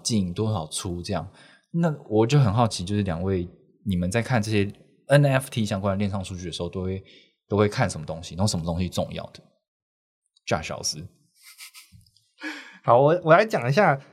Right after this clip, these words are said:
Speaker 2: 呃，其实我会看很多很多的不同的数据。那我讲一个比较有趣的，就是说 holder 这个数量大家都会看，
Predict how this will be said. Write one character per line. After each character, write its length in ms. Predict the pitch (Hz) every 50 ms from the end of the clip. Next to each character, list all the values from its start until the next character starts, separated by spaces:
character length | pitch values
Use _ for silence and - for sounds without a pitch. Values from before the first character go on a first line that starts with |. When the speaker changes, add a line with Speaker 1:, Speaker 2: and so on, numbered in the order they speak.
| _ -
Speaker 2:
呃， 580 | - 143 135 131 123 123 123 127 - 113 - 147 - _ _ _ _ _ _ _
其 140 | - - 254 262
实 100 | 254 247 165
我 80 | - -
会 100 | 233 214
看 160 | 240 240 185
很 100 | 151 123
多 140 | 123 165 180
很 180 | 185 147 120
多 240 | 117 139 143 156 160
的 440 | 147 139 123 117 113 113 - - - - -
不 80 | - 202
同 200 | 196 - 123 117
的 80 | 127 135
数 200 | - 185 147 113
据。 320 | - - 147 123 120 127 -
那 120 | 165 196 202
我 120 | 147 139
讲 180 | 143 - 120 123
一 40 | 151
个 80 | 151
比 60 | 120 113
较 120 | 147 139
有 160 | 123 110 110
趣 240 | - - - 160 127
的， 140 | 113 113 107
就 100 | 139 139
是 240 | 131 147 139 127 120
说 420 | - 135 127 127 123 127 127 - - - - - - -
holder 380 | - - 190 214 233 220 170 147
这 120 | 156 180
个 120 | 175 151
数 160 | 147 180 160 156
量 180 | 170 151 139
大 100 | 143 143
家 80 | 131 131
都 180 | 131 127 123
会 100 | 127 123
看， 240 | - - 131 120 -